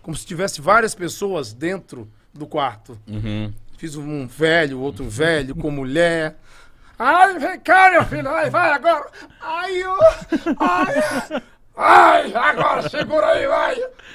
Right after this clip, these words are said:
Speaker 1: Ai, segura. Cara, eu comecei a imitar umas vozes que eu nem lembro, porque eu, eu, na época eu tava muito focado, então fazia muitas vozes. E aí, o que é legal é ver a reação das pessoas. E aí, quando eu saí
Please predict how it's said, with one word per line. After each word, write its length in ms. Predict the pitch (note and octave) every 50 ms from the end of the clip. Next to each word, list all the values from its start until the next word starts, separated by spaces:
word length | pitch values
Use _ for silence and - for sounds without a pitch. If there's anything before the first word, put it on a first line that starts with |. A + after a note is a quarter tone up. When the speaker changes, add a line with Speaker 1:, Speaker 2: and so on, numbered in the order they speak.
| - - -
Speaker 1:
Ai, 560 | - B3+ C#4 D4 D4+ D#4 D4+ D4+ D4+ C#4+ C#4+ - -
segura. 680 | D4+ C#4 A#3+ A#3+ C#4 D4+ D#4 D#4 D#4+ D#4+ D4 C4 A#3 A3+
Cara, 220 | - B3 A3+ A3+
eu 20 |
comecei 300 | G#3+ G3+ A3+ G#3+ G#3 A3+
a 20 | A#3
imitar 240 | A3 G3+ - G#3+ A3
umas 260 | G#3+ G3 E3+ - -
vozes 880 | D#3 C#3+ D3+ E3+ F#3+ G3 F#3 E3 C#3+ - - A#2+ A2+ G#2+ G#2+ - - - - - - -
que 80 | - A3+
eu 60 | B3
nem 300 | C4+ D#4 E4 D4+ A#3+ G#3
lembro, 300 | A3+ B3+ C4 G#3 F3 E3
porque 140 | C#3+ - A#3 A#3
eu, 80 | - - -
eu, 80 | - - - - -
na 120 | - G3 G#3+
época 140 | G#3 F3+ A#3
eu 40 |
tava 180 | - A3+ G#3+ G#3+
muito 220 | G#3 G#3+ A3+ -
focado, 500 | - - F#3 D3 - - G3+ G#3+ G3+ F3
então 300 | F3 D#3 - A3+ A3+ G#3 _ _ - - _
fazia 340 | - - F3+ E3 C#3 F#3+ F#3
muitas 320 | G3 A3 - A3 G3+ E3
vozes. 500 | C#3+ D3 D3 C#3+ C#3 C3+ B2+ C3 - - - - - - - - -
E 100 | F3+ F#3
aí, 240 | F#3 F3 F#3+ G#3+ G#3
o 60 | F3
que 100 | - -
é 40 | G3
legal 280 | F#3 E3 D3 E3 F#3 F#3
é 60 | E3+
ver 160 | B2+ D#3+ F#3+
a 80 | F#3+ F3
reação 520 | F3+ G3 G3+ F3 - - - - G3+ G#3
das 160 | F3 D#3+ C#3+
pessoas. 600 | - - C3+ A2 - C3+ B2+ A2 - - - - _ _ _ _ _ _ _ _ _ _ _ _ _ _ _ _ _ -
E 140 | - D#3 D3+
aí, 80 | D#3 D3+
quando 200 | - F#3 E3+ F3+
eu 80 | F#3
saí 560 | D#3+ - - D#3+ D3+ D#3+ E3 E3+ G3 E3 B2+